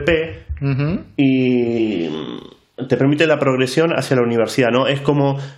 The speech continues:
Speaker 1: esa progresión es más natural, porque tú vas sacando, eh, cada vez que año que, cada vez que concluyes un año, progresas un año,
Speaker 2: Ujú.
Speaker 1: vas obteniendo una titulación, ¿no? O sea, si tú sacas el F P, haces un año más, porque el F P son dos años, ¿no? El módulo hoy en día se le llama también grado.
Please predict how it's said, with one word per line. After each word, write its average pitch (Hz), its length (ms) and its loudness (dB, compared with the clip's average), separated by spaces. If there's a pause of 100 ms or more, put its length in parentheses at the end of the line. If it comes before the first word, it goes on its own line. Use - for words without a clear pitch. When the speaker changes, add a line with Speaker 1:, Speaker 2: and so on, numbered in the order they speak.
Speaker 1:
esa 143 240 -2
progresión 139 380 2
es 147 80 2
más 139 220 2
natural, 113 580 0
porque 110 300 0
tú 127 200 0
vas 131 180 0
sacando, 120 640 -2 (240)
eh, 117 200 -2
cada 117 160 4
vez 127 120 0
que 147 120 -2
año 135 240 2
que, - 400 -4 (340)
cada 117 140 4
vez 131 80 0
que 147 80 -2
concluyes 127 440 0
un 139 100 2
año, 135 340 0
progresas 135 460 0
un 143 100 0
año, 127 240 0
Speaker 2:
Ujú. - 320 -6
Speaker 1:
vas 156 160 0
obteniendo 131 640 0
una 123 200 0
titulación, 98 640 -4
¿no? 117 180 -6 (260)
O - 60 -4
sea, 120 140 0
si 120 120 -6
tú 127 140 0
sacas 131 380 -2
el 131 80 2
F 131 160 -2
P, 143 320 -2 (300)
haces 135 280 -2
un 143 80 2
año 139 180 2
más, 139 600 -2
porque 110 180 -4
el 107 60 0
F 117 120 -2
P 120 120 0
son 123 160 0
dos 107 160 -2
años, 98 360 -4
¿no? 104 160 -6
El 110 60 -2
módulo 117 640 2
hoy 117 140 2
en 123 80 2
día 127 120 0
se 127 120 0
le 117 40 0
llama 120 200 0
también 117 220 0
grado. 123 400 0